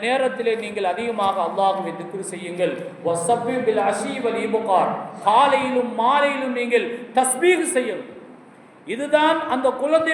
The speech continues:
உங்களுக்கு பிறப்பதற்குண்டான அடையாளம் என்று ரப்புல் ஆலமீன் அல்லாஹ் ஜக்கரியா அலைஹிஸ்ஸலாம் அவர்களுக்கு செய்தி சொன்னதாக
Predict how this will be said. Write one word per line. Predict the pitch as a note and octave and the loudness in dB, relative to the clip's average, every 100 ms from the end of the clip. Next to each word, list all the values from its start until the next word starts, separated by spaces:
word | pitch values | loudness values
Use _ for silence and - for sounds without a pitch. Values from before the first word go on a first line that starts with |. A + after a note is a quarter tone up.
| D4+ | -2
உங்களுக்கு | C#4+ C#4+ C#4 C4+ - | 0 2 2 -2 -4
பிறப்பதற்குண்டான | C4 D4+ D4+ C#4+ C#4+ C#4 C4+ C4+ C4+ B3+ A3+ | 0 0 2 2 0 0 -4 0 2 2 2
அடையாளம் | B3+ E4+ E4+ E4 C#4+ C4+ | 4 6 6 6 2 -4
என்று | C4 D#4 G#3+ F3+ - - F3+ | -2 0 0 -2 -12 -10 -8
ரப்புல் | F#3 - B3+ A3+ | -6 -2 2 2
ஆலமீன் | G#3+ G3+ F#3+ F#3 F3+ | 0 -4 -8 -10 -8
அல்லாஹ் | G#3+ A#3+ C4+ C4+ - - - - F3+ | 2 4 4 0 -10 -16 -18 -14 -8
ஜக்கரியா | F3 B3+ B3+ B3 A3+ | -6 -4 0 0 0
அலைஹிஸ்ஸலாம் | A3 G#3 G#3 G3 F#3+ F#3 | -2 -8 -8 -4 -4 -2
அவர்களுக்கு | F#3 F#3 F#3 E3+ E3 | -4 -4 -8 -12 -14
செய்தி | F#3+ G#3 G3 | -14 -14 -14
சொன்னதாக | F#3 F3 D#3 D#3+ | -14 -10 -6 -6